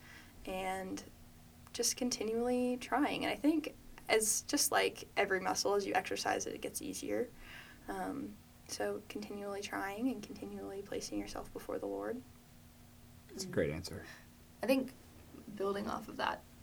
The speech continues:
Speaker 3: there's this huge trend that we've seen over the last few years, especially with, like, um, the war in Ukraine or covid or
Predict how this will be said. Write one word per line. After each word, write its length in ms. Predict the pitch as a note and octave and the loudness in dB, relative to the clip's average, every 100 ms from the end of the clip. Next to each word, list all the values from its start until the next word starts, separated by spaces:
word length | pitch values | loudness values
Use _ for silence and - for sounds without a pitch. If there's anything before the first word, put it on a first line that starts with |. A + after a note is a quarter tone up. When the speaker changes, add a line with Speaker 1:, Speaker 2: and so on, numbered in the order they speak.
| - - - | -18 -8 2
Speaker 3:
there's 180 | G3+ F#3+ | 2 2
this 140 | E3+ | -2
huge 600 | - - G#4 E4 - - | -4 2 8 8 8 -2
trend 400 | - F3+ G#3 F3+ | 0 2 4 4
that 100 | E3+ | 2
we've 240 | D#3 E3 - - - | 0 -2 -6 -16 -2
seen 380 | - - G#3 G#3+ | 2 4 6 6
over 160 | G3+ | 8
the 80 | F#3 | 8
last 300 | E3+ F3 - | 6 2 0
few 100 | E3 | 0
years, 240 | D#3+ D#3+ E3 | 2 2 2
especially 560 | - - E3+ E3 F#3+ | 2 2 0 0 0
with, 180 | F3 - | -2 -4
like, 260 | - - - - - - - - - - - | -6 -8 -14 -16 -16 -16 -16 -18 -18 -20 0
um, 400 | - - - - - - - - | 0 2 -4 -8 -12 -16 -20 -8
the 60 | E3+ | -2
war 120 | G3 | 2
in 60 | G#3 | 2
Ukraine 560 | A3+ C#4+ D#4+ A#3+ G3+ | 2 4 6 6 4
or 280 | - G3+ G3+ | 8 8 8
covid 720 | - - D4+ A#3+ G3 E3 - - | 2 6 8 10 10 10 8 4
or 500 | G#3+ A3 G#3 G3+ | 8 12 12 10